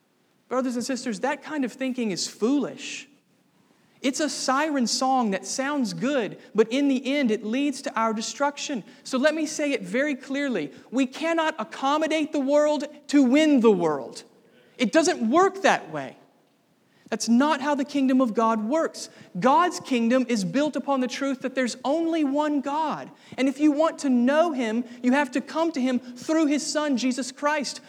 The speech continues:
who laid down his life on the cross as an atonement for sin. That's not the message the world wants to hear, but it's the only message we have. You cannot accommodate the world in hopes of winning the world.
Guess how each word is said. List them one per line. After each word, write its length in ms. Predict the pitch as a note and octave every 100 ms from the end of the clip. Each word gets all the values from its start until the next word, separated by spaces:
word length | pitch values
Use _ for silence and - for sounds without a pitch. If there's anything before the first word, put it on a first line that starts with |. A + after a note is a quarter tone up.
| -
who 140 | C#4
laid 400 | B3 C4 D#4 D#4+
down 180 | C#4 D4+
his 240 | C#4 B3+ A#3+
life 320 | C4+ D4 C#4
on 60 |
the 80 | C4
cross 420 | B3+ C#4+ C#4 C4+
as 140 | C4+ A#3+
an 80 | B3
atonement 600 | B3 C#4 C#4+ C#4 C4+ -
for 120 | C4+
sin. 560 | - C#4 C#4+ G3 C#3+ C#3+ - - _ - _ _ _ _ _ _ _
That's 240 | C4+ -
not 320 | B3+ D#4+ C#4+
the 60 | C#4+
message 440 | C4 D#4 D#4 A#3
the 100 | G#3+
world 400 | B3 A#3+ D#4+ D4
wants 240 | A#3 G3+ -
to 100 | E3
hear, 300 | E3+ C#3 - - _
but 100 | C#4+
it's 180 | C#4+ -
the 180 | C#4 -
only 440 | D4 F#4+ F#4 F#4
message 480 | E4+ E4+ E4+ F4 C#4+
we 180 | D4+ D#4+
have. 760 | - F4 F#4 E4 D3+ - - - _ _ _ _ _ _ _
You 80 | A#3+
cannot 360 | - F4+ E4+
accommodate 600 | C#4 - E4+ F4 F4+ E4 D#4+
the 80 |
world 400 | D4+ C#4 E4+ E4
in 80 | D#4
hopes 300 | C#4+ D#4+ D#4+
of 120 | D#4+
winning 460 | D4+ E4+ F#4+ F#4+ F4
the 80 | D4+
world. 560 | A3+ F#3 C3 A2+ -